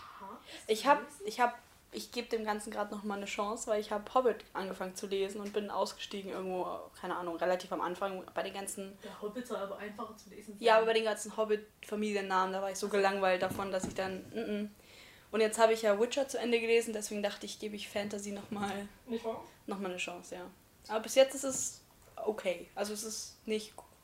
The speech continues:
Speaker 2: krass kompliziert oder so. Also natürlich nicht,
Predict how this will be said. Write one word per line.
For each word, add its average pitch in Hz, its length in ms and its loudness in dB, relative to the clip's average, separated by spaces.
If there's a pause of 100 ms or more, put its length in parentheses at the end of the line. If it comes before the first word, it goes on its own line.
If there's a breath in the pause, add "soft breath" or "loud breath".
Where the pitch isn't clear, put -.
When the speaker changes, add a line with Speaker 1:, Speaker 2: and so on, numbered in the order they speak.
(280)
Speaker 2:
krass - 300 -6
kompliziert 202 600 -8
oder 202 180 -2
so. 196 200 -4
Also 185 300 -2 (200)
natürlich 180 380 -10
nicht, 160 200 -6